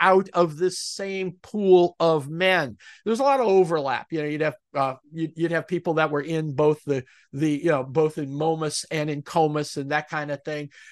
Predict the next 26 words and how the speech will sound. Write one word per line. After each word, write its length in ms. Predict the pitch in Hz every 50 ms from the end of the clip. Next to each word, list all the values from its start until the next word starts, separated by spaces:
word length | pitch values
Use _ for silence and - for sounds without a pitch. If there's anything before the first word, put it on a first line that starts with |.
| -
A 80 | - 180
lot 260 | 175 180 190 202 202
of 100 | 208 202
it 80 | 202 185
has 180 | 185 180 175 -
to 100 | 180 170
do 280 | 170 170 170 170 170 170
with 300 | 165 156 160 160 160 -
the 160 | 156 160 165
debutante 800 | 143 127 170 175 185 175 185 180 - - 185 175 165 151 - _
cotillion 720 | - 165 156 - 185 170 156 156 160 156 151 147 143 135 - _ _ -
concept 640 | - 160 156 151 147 - - - 165 151 143 - _ - - - - - _
that 240 | 151 165 151 139 -
the 240 | 147 147 147 139 - - _ _ _ _
carnival 400 | - - 196 190 190 185 170 185
balls 540 | 156 - 165 165 165 165 165 160 151 - - _ _ _ _ _
were, 220 | 160 175 175 170 156 139 - _
are, 360 | 160 156 151 147 143 143 - -
uh, 160 | 156 151 143
the 100 | 139 147
city's 360 | - - 208 196 170 143 123
debutante 640 | - 180 190 196 185 180 160 - 180 165 147 139 - -
cotillions. 720 | 160 - - 185 165 147 143 135 131 113 98 95 - _ - - _
And 160 | - 151 156
that's 220 | 160 156 156 - -
where 240 | 175 156 143 -